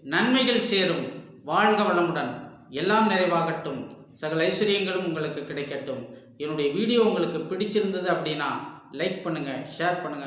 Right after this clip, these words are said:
கமெண்ட் பண்ணுங்க. மறக்காம சிவஸ்ரீ பாலா அப்படிங்கிற என்னுடைய YouTube சேனலை சப்ஸ்கிரைப் பண்ணுங்க.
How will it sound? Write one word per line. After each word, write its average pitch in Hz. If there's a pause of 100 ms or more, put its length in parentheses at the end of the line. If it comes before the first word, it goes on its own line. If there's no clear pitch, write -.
(120)
கமெண்ட் 156
பண்ணுங்க. 123 (520)
மறக்காம 170 (140)
சிவஸ்ரீ 196
பாலா 165 (100)
அப்படிங்கிற 147 (460)
என்னுடைய 151 (140)
YouTube 214
சேனலை 156
சப்ஸ்கிரைப் 170
பண்ணுங்க. 156